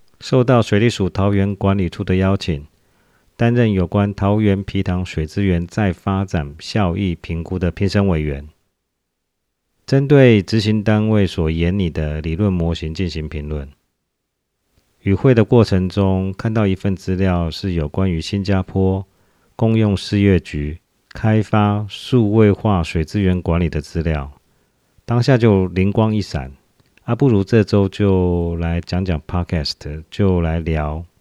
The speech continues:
这个话题。很多时候从数位经济的角度来出发，谈政府组织的数位化转型，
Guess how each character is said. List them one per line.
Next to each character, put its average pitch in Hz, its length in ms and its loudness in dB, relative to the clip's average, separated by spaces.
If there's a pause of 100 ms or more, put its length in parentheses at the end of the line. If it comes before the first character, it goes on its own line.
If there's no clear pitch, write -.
(180)
这 110 140 -4
个 - 120 0
话 87 240 -4
题。 - 280 -16 (1400)
很 117 220 0
多 170 160 8
时 139 140 2
候 135 200 4
从 107 300 2
数 120 220 2
位 113 120 8
经 110 200 0
济 110 100 0
的 98 100 2
角 82 200 -2
度 98 160 -2
来 85 120 2
出 95 220 -8
发， 92 380 -2 (600)
谈 95 520 -4 (100)
政 127 160 0
府 98 160 -4
组 85 220 -6
织 104 100 -4
的 101 80 2
数 101 200 -4
位 101 100 2
化 95 180 -2
转 76 220 -4
型， 76 340 -14